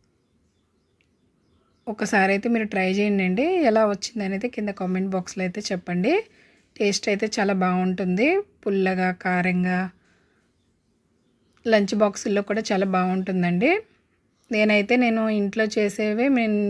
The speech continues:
మీకు పోస్ట్ చేస్తున్నానండి. నేనైతే ఆ రోజు లంచ్ బాక్స్ పెట్టాను ఇదైతే. కానీ రెగ్యులర్గా మనం ఇలా తినాలి అన్నప్పుడు వేడిగా ఉన్నప్పుడే బాగుంటుంది.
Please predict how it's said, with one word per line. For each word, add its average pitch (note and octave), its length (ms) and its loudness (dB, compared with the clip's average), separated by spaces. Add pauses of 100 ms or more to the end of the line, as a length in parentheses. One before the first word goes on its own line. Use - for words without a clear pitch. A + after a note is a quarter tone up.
(120)
మీకు G3+ 180 -6 (100)
పోస్ట్ G3 300 -4
చేస్తున్నానండి. F3+ 680 0 (540)
నేనైతే G3+ 420 2
ఆ - 100 0
రోజు G#3 240 0
లంచ్ F#3+ 280 -4
బాక్స్ G3+ 320 -8
పెట్టాను F#3+ 440 -6
ఇదైతే. F3+ 360 -2 (680)
కానీ A3+ 300 2 (260)
రెగ్యులర్గా A3 600 2
మనం A3 180 0 (120)
ఇలా G#3+ 260 2
తినాలి G#3+ 440 0
అన్నప్పుడు G#3 420 -2
వేడిగా G#3+ 480 2
ఉన్నప్పుడే G#3 420 -2 (100)
బాగుంటుంది. G3 640 0